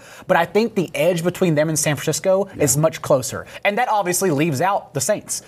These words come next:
Speaker 1: because
Speaker 2: Correct.
Speaker 1: I'm putting the Ravens, then the Chiefs, one and two.
Speaker 2: Hmm.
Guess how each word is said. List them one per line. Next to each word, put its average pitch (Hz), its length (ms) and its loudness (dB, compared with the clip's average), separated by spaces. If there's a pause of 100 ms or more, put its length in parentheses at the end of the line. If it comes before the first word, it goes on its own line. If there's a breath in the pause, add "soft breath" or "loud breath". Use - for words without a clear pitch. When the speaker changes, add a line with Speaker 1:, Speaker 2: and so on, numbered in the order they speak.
Speaker 1:
because 165 140 2
Speaker 2:
Correct. 147 100 2
Speaker 1:
I'm 180 120 0
putting 180 320 0
the 170 180 0
Ravens, 139 420 2
then 127 120 2
the 120 60 -2
Chiefs, - 360 0
one 123 200 0
and 120 120 -6
two. 101 220 -2 (420)
Speaker 2:
Hmm. 131 140 -2